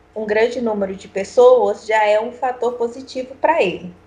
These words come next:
Não gostei muito do filme também. Eu gosto, o pouco que eu gosto dele é por essas partes, por ele ter conseguido alcançar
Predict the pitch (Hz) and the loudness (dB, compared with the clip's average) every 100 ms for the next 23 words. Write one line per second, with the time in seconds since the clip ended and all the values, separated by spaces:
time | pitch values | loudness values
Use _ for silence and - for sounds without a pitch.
0 | - 240 277 349 349 285 247 240 247 - | -8 -2 0 0 0 -2 -2 -8 -10 -16
1 | - 214 208 208 214 180 175 240 - - | -16 -12 -12 -10 -8 -6 -6 -8 -14 -20
2 | _ _ 214 214 214 220 226 254 240 240 | _ _ 0 4 4 4 2 -4 -2 0
3 | 220 196 196 _ _ _ _ - 214 233 | -2 -6 -12 _ _ _ _ -14 -2 0
4 | 240 277 269 233 202 226 208 214 214 240 | 0 -2 -2 0 0 0 -4 -4 -2 -4
5 | 240 233 226 - - 277 320 311 226 208 | -2 -2 -4 -8 -2 0 0 -2 -8 -8
6 | 202 - 208 214 - 208 208 208 208 214 | -8 -10 -10 -12 -12 -10 0 0 0 -8
7 | 208 - 185 214 - | -6 2 4 2 -4